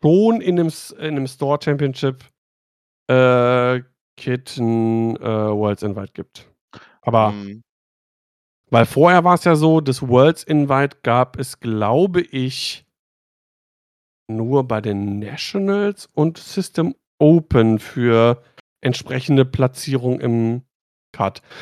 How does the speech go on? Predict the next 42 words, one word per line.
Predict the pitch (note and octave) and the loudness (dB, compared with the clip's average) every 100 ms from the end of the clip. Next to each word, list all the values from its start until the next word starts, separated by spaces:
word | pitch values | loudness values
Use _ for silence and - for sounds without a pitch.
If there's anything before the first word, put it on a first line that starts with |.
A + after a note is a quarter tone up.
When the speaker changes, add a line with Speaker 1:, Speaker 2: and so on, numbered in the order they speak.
| - | -6
Speaker 1:
Aber | D#3 D3+ | 2 4
man | D#3 | 4
könnte | E3 D#3+ | 4 4
Speaker 2:
Ja. | |
Speaker 1:
auch | C#3 | 6
sagen, | C#3 C#3 | 6 4
okay, | C3 D3+ | 4 4
Store | A#2+ D3 E3+ | 6 4 6
Championship, | F3 E3 F3 F3 _ _ _ - | 4 4 2 0 _ _ _ 2
da | C3+ C#3+ | 4 6
ja | C#3 | 4
nur | C#3+ F3 | 6 6
für | D#3+ D#3+ | 6 4
den | C3 B2 | 4 2
Sieger. | C3 E3 F#3 A#3+ C4+ _ _ _ _ _ _ _ | -2 0 0 0 -4 _ _ _ _ _ _ _
Speaker 2:
Mhm. | G#2+ G#2 G2+ _ - - - _ _ _ _ _ - | -18 -16 -18 _ -20 -20 -20 _ _ _ _ _ 0
Speaker 1:
Und, | D3 D3 D3 | 2 2 -2
äh, | D3+ C#3 C3+ C3 C3 C3 C3 | -2 2 2 2 2 0 0
dann | B2 A#2+ B2+ B2 | 0 0 0 -2
kann | C#3 B2 | -2 -2
man | B2 | 0
ja | A#2+ A2+ | 0 -2
für | - A#2 | 0 2
höhere | B2 C3+ C3+ C3 B2 B2 B2+ | 6 6 6 2 2 2 2
Turniere | - A#2+ A#2+ A#2 A#2 A#2+ _ _ _ _ - | 0 -4 0 0 0 -2 _ _ _ _ -6
auch | A2 | -4
für | - A2 | -2 -2
mehr | G#2+ G#2+ A2+ | 0 0 2
Leute, | G#2+ A2 | 0 -2
im, | G2+ - G#2 | -4 -8 -14
weiß | G#2 | -12
ich | G#2+ | -12
nicht, | G2 | -14
für | A2 | -16
Top | G2+ G#2+ G#2+ | -8 -6 -6
acht, | - | -10
Top | - G2+ | -10 -10
vier, | - F3 - | -6 -6 -6
was | A2+ A#2 C#3 | -6 -6 -6
auch | G2+ | -10
immer, | G#2+ G#2+ G#2 - - _ _ _ _ _ | -6 -6 -8 -18 -20 _ _ _ _ _
ähm, | A2 G#2 G2+ G2 G2+ G2+ | -6 -4 -6 -6 -8 -10